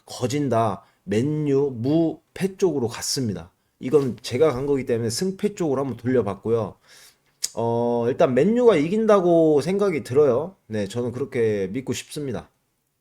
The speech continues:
아스날이 워낙에 올 시즌 뭐 너무 좋으니까 지금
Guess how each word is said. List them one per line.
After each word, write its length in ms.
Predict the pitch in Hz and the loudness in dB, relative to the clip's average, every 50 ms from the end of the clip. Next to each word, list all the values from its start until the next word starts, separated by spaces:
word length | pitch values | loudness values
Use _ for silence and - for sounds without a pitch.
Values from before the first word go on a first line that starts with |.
| - - - _ _ - | -14 -14 -14 _ _ -12
아스날이 640 | - 101 95 - 120 120 110 110 123 123 107 82 71 _ _ - _ _ _ - | -10 -8 -8 -8 -6 -4 -2 0 0 0 -2 -4 -8 _ _ -20 _ _ _ -16
워낙에 1000 | - - 87 101 110 120 127 123 107 107 98 98 98 95 92 90 87 82 78 - - - _ - | -14 -10 -8 -6 -4 -2 -2 -2 -2 -2 -2 0 0 0 -2 -4 -6 -8 -12 -16 -18 -20 _ -12
올 300 | - 92 107 113 107 95 | -8 -4 -2 -2 -2 -4
시즌 560 | - - 147 139 120 120 101 101 117 123 120 _ _ _ _ | -4 -8 -8 -8 -6 -6 -6 -6 -6 -10 -14 _ _ _ _
뭐 200 | - - 90 87 | -16 -14 -12 -10
너무 240 | 85 101 107 107 98 | -6 -6 -4 -6 -6
좋으니까 920 | 98 - - 104 117 131 135 127 107 110 - 101 98 98 92 85 80 - _ - - - _ | -8 -8 -6 -4 -2 -2 -2 -2 -4 -6 -4 -4 -4 -4 -4 -6 -10 -14 _ -20 -20 -20 _
지금 560 | _ - - 101 95 104 101 98 95 95 82 | _ -14 -12 -8 -6 -6 -6 -6 -6 -8 -10